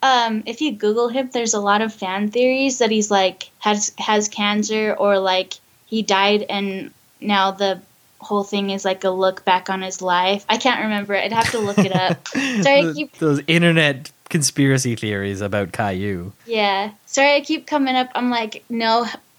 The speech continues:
Speaker 1: I'm in the danger zone where I kind of know about stuff, but then I'm like, I don't completely know. So I can't <laughs> say with confidence what it is. Like with the, the gay policy, I'm like, I can't even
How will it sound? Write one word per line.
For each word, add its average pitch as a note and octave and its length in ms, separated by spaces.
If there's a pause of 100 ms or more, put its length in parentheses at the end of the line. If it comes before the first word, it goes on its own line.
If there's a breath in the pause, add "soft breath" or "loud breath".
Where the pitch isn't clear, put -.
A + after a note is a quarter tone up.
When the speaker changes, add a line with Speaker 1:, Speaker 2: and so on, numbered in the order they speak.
Speaker 1:
I'm B3+ 180
in B3+ 120
the B3+ 100
danger G#3 420
zone G3+ 260
where G3 140
I F#3+ 120
kind G3+ 280
of G#3+ 80
know A3+ 160
about A3 280
stuff, A#3 280
but G#3 120
then G#3 160
I'm G3 80
like, F#3 260
I C4+ 80
don't C#4 240
completely G3+ 640
know. F3+ 420
So - 140
I G#3 80
can't C4+ 260
<laughs> - 0
say A#3+ 200
with A3 100
confidence F#3+ 580
what G3 160
it F#3+ 140
is. F#3 300 (180 loud breath)
Like G#3 160
with G#3+ 200
the, G3+ 180 (140)
the G3+ 120
gay G3 240
policy, F#3 520
I'm F#3 120
like, F#3 220
I A#3+ 80
can't A#3+ 240
even F#3+ 440